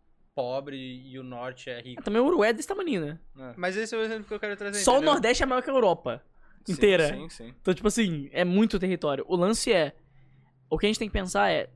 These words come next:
Speaker 2: tem que ter uma maior independência, não só por isso, mas pela cultura. A cultura dos países, dos estados é completamente diferente de um pro
Speaker 3: Uhum.
Speaker 2: outro.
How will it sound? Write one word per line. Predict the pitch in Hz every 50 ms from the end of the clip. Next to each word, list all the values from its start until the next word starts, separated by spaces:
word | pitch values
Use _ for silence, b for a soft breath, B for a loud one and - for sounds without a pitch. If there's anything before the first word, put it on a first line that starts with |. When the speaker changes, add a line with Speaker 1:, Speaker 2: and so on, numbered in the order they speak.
| -
Speaker 2:
tem | - 196 202
que | -
ter | 233
uma | 220 214
maior | 196 180 185 202
independência, | 208 196 196 185 180 160 151 147 151 180 208 - - - - - _ -
não | 165 160 170 202 269
só | - - 247
por | - - 208
isso, | 180 175 151 -
mas | 165 160
pela | - - 202 196
cultura. | - - 254 311 349 - - 208 214 247 254 185 156 - - - - _ _ _ - - - _ _ _ _ _ _ _ -
A | - 196
cultura | - - 254 254 226 - - 208 226 269
dos | 240 262 -
países, | - - 196 208 214 214 262 269
dos | 170 170 175 185 180 175 160 156 -
estados | - - - - 185 196 240 277
é | 247 -
completamente | 262 262 294 311 - 302 294 294 285
diferente | 254 - 285 262 247 277 285 - - - _ _ _
de | - 160 180
um | 185
pro | 170 - 180
Speaker 3:
Uhum. | 165 160
Speaker 2:
outro. | 151 - -